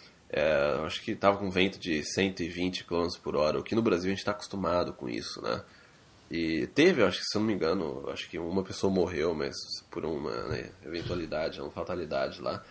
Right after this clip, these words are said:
E, mas, assim, o que a gente pode falar do tempo aqui é que, sim, é nevascas, nevasca tem, né? É o Canadá, né?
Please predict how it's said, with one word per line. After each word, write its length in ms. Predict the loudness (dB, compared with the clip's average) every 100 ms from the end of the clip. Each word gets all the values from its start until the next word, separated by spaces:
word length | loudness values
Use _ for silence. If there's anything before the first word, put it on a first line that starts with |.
| -20 -20 -20 -6
E, 480 | 0 2 2 2 2 0 -4 -6
mas, 340 | 2 6 6 4
assim, 380 | 0 2 2 0 -16 -20 -20 -20 -20 -14
o 80 | -8
que 120 | 0
a 20 | 4
gente 80 |
pode 140 | 6 8
falar 160 | 10 10
do 140 | 10
tempo 360 | 6 6 6 2
aqui 300 | 0 0 0
é 80 |
que, 100 | -2
sim, 300 | 0 4 8
é 40 | 8
nevascas, 920 | 8 6 10 10 10 6 0 0 2
nevasca 580 | 2 10 10 8 0 -2
tem, 340 | 2 4 4
né? 180 | 4 4
É 60 | 2
o 80 | 2
Canadá, 480 | 4 4 8 6 6
né? 260 | 0 -2